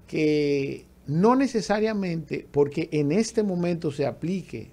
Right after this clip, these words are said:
lo que debe ser la Ley General de Salud, nosotros vayamos a tener los resultados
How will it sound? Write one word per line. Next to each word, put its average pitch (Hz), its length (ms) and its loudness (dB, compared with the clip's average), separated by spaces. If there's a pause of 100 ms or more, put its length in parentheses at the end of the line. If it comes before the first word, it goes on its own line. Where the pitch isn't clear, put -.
(140)
lo 120 240 -4
que 120 160 -2
debe 147 240 0
ser 151 200 -2
la 131 140 -2
Ley 131 140 -2
General 135 400 -2
de 139 100 -6
Salud, 123 380 -6 (440)
nosotros 127 460 -4
vayamos 135 500 -4
a 139 120 -6
tener 123 280 -4
los 135 180 -4
resultados 117 720 -6